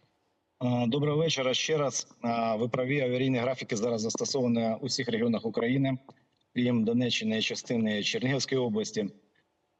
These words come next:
А, внаслідок масової ракетно-дронової атаки на енергетичну інфраструктуру України, що відбулася нещодавно, а також точкових ударів по енергооб'єктах, наступні дні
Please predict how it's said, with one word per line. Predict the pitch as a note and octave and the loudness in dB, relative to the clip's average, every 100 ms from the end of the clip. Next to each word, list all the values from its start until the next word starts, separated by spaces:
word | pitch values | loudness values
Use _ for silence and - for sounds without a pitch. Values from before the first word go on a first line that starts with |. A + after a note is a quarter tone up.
| - | -4
А, | A2+ A2 A2 G#2+ | -2 0 2 0
внаслідок | G2+ A#2 C#3+ C#3 C3+ C3+ | 2 2 0 0 -2 0
масової | B2 D3 C#3 B2 | -2 0 2 2
ракетно-дронової | A#2+ C3+ - A#2+ C3 B2 A2+ A#2+ | 0 -2 -2 0 2 2 2 0
атаки | - A2 A2+ | 0 0 0
на | G#2+ | 0
енергетичну | G#2 A2+ B2 G#2 A2+ G#2+ - | 0 -2 -2 -2 0 -2 -4
інфраструктуру | A#2 A2+ - B2 - A2+ | -4 -4 -4 -4 0 0
України, | G#2 A2 G#2+ G2+ F#2 F#2 - | 0 0 0 0 0 -2 -4
що | - | -2
відбулася | G#2+ G#2+ A#2 G#2+ - G#2+ | -2 0 0 0 0 0
нещодавно, | G2+ A2+ A2 B2+ A2+ G#2 G2 G2+ | 2 2 0 0 0 0 0 -2
а | |
також | A2 G#2+ - | -2 -2 -4
точкових | - - C3+ A2 - | -4 -2 -2 -2 -2
ударів | A2+ G#2+ G2+ F#2 | -2 0 0 -2
по | - A2 | -2 0
енергооб'єктах, | G#2+ G2+ G#2+ A2+ C#3+ - A#2+ - - - - - - - | 0 0 0 0 0 -2 -6 -8 -18 -16 -16 -18 -16 -2
наступні | A#2+ - C#3 - A#2+ | -2 0 -4 0 0
дні | A2+ D3 | 2 2